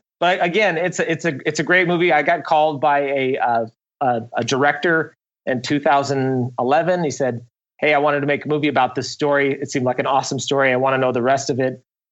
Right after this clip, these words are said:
And, uh, that was in two thousand eleven. And then we released it in November of two thousand thirteen.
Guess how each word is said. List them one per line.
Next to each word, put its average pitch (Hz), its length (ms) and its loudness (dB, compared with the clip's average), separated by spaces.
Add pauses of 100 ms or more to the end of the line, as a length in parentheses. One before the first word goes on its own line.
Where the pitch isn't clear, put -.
(220)
And, 110 360 2 (100)
uh, 110 220 0
that 139 160 2
was 135 100 0
in 131 80 0
two 143 160 0
thousand 131 280 2
eleven. 131 220 0
And 123 80 0
then 127 80 0
we 123 100 0
released 131 420 0
it 131 80 0
in 123 60 -2
November 127 480 0
of 117 160 -2
two 131 180 -2
thousand 123 360 0
thirteen. 139 580 -2